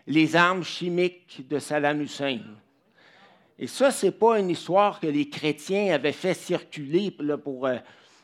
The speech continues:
euh, s'opposer à quoi que ce soit. C'est Radio-Canada. J'avais entendu ça à Radio-Canada. J-, j'ai pas eu le temps de fouiller, là, mais je veux retrouver ça parce que j'ai pas rêvé ça, là.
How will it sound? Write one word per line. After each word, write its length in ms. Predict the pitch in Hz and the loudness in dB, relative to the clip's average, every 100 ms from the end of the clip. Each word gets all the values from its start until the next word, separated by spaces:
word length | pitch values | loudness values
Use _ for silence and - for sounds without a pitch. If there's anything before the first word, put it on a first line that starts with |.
| - | -14
euh, 260 | 113 113 110 | -6 -4 -6
s'opposer 720 | - 147 - 131 127 117 160 | -6 -10 -8 -8 -6 -2 0
à 280 | 135 123 120 | 0 0 -6
quoi 180 | - 139 | -8 -10
que 80 | |
ce 120 | - 143 | -10 -10
soit. 260 | - 277 | -4 -4
C'est 180 | - 180 | -2 -2
Radio-Canada. 960 | 170 202 190 240 220 196 185 180 226 185 | 0 0 0 -4 0 2 2 0 -2 -2
J'avais 200 | 170 185 | -2 0
entendu 320 | 180 190 - | 0 -2 -2
ça 100 | 214 | -4
à 40 | |
Radio-Canada. 600 | 180 156 160 156 131 143 | -4 -4 -6 -6 -4 -4
J-, 100 | 139 - - - - - _ _ - | -6 -10 -20 -20 -20 -20 _ _ -12
j'ai 160 | 127 135 | -8 0
pas 100 | 208 | 0
eu 40 | |
le 60 | 202 | 2
temps 180 | 214 233 | 0 0
de 140 | 185 143 - | 0 -2 -10
fouiller, 520 | - 165 170 175 220 | -14 -10 -6 -4 -2
là, 120 | 190 | -2
mais 140 | 156 135 | -2 -4
je 80 | |
veux 160 | 151 185 | -2 -2
retrouver 460 | 156 156 160 151 131 | -2 -8 -8 -4 -4
ça 200 | - 226 | -6 -8
parce 240 | 151 - | -10 -6
que 180 | 156 139 - _ _ _ - | -4 -4 -8 _ _ _ -12
j'ai 160 | 127 | -10
pas 240 | 131 214 202 | 2 4 4
rêvé 500 | 143 180 160 151 135 | 2 2 2 0 -4
ça, 240 | - 147 | -4 -6
là. 260 | 120 101 | -6 -10